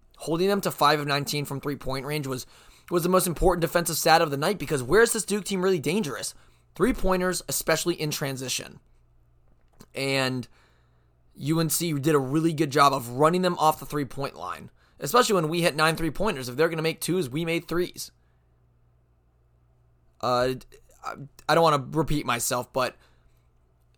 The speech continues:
this game was so satisfying because they're, even with the flagrant one on R J, which I don't even understand how that's a flagrant, but Filipowski hitting R J Davis in the face is not, but, you know, uh, you know, ref show, that's how it goes.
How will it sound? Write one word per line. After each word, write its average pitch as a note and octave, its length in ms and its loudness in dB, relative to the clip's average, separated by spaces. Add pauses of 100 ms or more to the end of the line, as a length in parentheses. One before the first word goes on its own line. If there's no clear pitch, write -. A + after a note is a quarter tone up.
(340)
this E3+ 280 4
game F#3+ 380 0 (340)
was D#3 220 2
so G3+ 260 8
satisfying D3 680 4
because B2+ 440 -2
they're, C3+ 420 2 (320)
even E3+ 300 0
with G3 120 2
the F#3+ 80 -2
flagrant E3+ 420 2
one E3+ 120 2
on F3 60 0
R C3+ 120 2
J, C3 100 -2
which E3+ 280 2
I - 140 12
don't C4+ 140 8
even F#3+ 200 2
understand E3 880 -2 (480)
how C#3 240 6
that's B2+ 440 2
a D#3 40 2
flagrant, E3+ 380 2
but C#3 160 0
Filipowski D3 520 2
hitting C#3+ 220 -2
R C3+ 160 2
J C#3 160 -4
Davis C3+ 320 -2
in C#3+ 60 -8
the B2+ 80 -10
face C3+ 240 -4
is A#2 140 -10
not, D3 280 4
but, - 140 -6
you C3+ 100 -6
know, B2+ 300 -4 (320)
uh, B2+ 280 2
you C3 80 -2
know, C3+ 120 -2
ref B2 260 0
show, F3 180 4
that's B2+ 160 -2
how B2+ 140 2
it A#2+ 80 -8
goes. D3+ 400 0